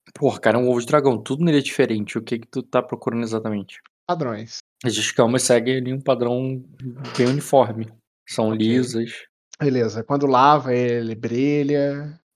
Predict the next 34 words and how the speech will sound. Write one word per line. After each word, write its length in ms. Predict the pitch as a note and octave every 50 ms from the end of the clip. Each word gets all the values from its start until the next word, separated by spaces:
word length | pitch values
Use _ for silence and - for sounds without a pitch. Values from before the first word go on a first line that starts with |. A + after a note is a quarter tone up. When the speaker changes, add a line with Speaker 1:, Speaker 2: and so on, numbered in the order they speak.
| - -
Speaker 1:
Cara, 260 | - C#4 D4 B3 A3+
ele 100 | G3 -
Speaker 2:
ou 60 | - -
ele 40 | G#3 F#3
não 20 |
Speaker 1:
possui 200 | - - - E3
um 80 | E3+ E3
brilho, 120 | C3 C#3
Speaker 2:
brilha. 520 | C3+ C3 C3+ C#3 C3+ C3 C3 C3 C3+ C#3 C#3
Speaker 1:
ele 140 | C#3 D3 D3
possui 340 | - E3 D#3+ - - - E3
um 60 | F3
brilho 280 | E3 C#3+ C#3 C#3 D3 D3
de 140 | D3 D#3
joia, 460 | D#3+ D#3 D#3 C#3 B2+ B2 A2+ A2 G#2+ G#2+
de 180 | G#2 - A#2+
rubi. 380 | G#2+ - C3 C3 B2+ A#2+ A#2+ A#2 - _ _ _ _ _ _ _ - - -
Speaker 2:
Ok. 460 | C3+ C3+ - - A#2+ A2 G#2+ A2+ A#2 _ _ - - - _ -
Uma 100 | B2+ B2
Speaker 1:
Aquelas 120 | - - C3
Speaker 2:
outra 140 | - - -
coisa 140 | F#3 F3+ B2+ C3+ C3+
Speaker 1:
escamas, 120 | A#2+ B2+
ela 160 | C3 B2+ B2+
não, 180 | C3 C3+ C#3 C#3+ C3+ C3 B2+ C3
não, 300 | C#3+ E3 D3 C3+ C#3+ F3 F3 -
não, 160 | - E3 D#3+ - _ - - _ _ _ _ -
ele 80 | - C3+
não 120 | C3 C#3+
é 40 | D#3+
com 160 | D#3+ - G3+ G3+ F#3+
metal, 640 | F#3 F3+ F3+ F3 - G4+ G4+ - B2+ A2+ A2+ G#2+ G#2+
sabe? 380 | - - - G#2+ G2+ G#2 G#2
É 40 | G#2